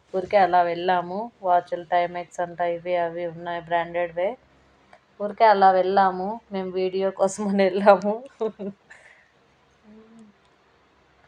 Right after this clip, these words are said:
చూడండి ఎంత పెద్ద పెద్ద టీవీలు, అబ్బో. ఇప్పుడైతే బయటకు వచ్చేసాము.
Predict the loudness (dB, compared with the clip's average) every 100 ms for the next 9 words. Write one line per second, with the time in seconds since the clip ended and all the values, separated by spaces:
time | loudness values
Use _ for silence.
0 | _ _ _ _ _ _ _ _ _ -8
1 | -6 -6 -4 -4 -2 -2 -4 -4 -8 -6
2 | -6 -6 -4 -4 -4 -2 -4 -4 -4 0
3 | 0 -2 -6 _ _ _ _ _ _ _
4 | _ _ _ _ _ _ _ _ _ _
5 | _ _ _ _ _ _ _ _ _ _
6 | _ _ _ _ _ _ -14 -10 -6 -4
7 | -2 -4 -4 -6 -4 -4 -4 -6 -6